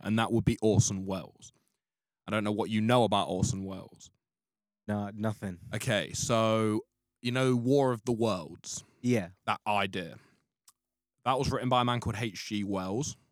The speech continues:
Speaker 1: Orson Welles read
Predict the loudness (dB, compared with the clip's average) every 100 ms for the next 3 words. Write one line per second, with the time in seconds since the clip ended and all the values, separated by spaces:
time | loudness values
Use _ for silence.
0 | _ _ _ _ _ _ _ _ _ 0
1 | 0 2 -2 -2 0 2 2 0 -2 -6
2 | -12 _ _ -20 _ 0 4 6 4 -2